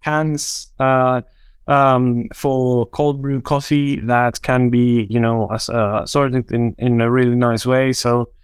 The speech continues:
um, you know, uh, container, uh, for this.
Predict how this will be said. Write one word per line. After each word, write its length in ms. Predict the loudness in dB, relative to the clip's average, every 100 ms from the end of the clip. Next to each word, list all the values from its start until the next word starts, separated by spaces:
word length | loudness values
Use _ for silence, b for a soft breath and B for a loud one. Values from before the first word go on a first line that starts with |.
| _ -20 -8 0
um, 920 | 2 4 4 4 2 0 -2 -6 -8 -2
you 80 | -2
know, 140 | 0
uh, 400 | -4 -6 -10 -12 -4
container, 880 | -4 0 0 2 2 0 0 -2 -4
uh, 480 | -6 -2 -2 -2 -6 -10
for 160 | -2 2
this. 420 | 2 0 -4 -12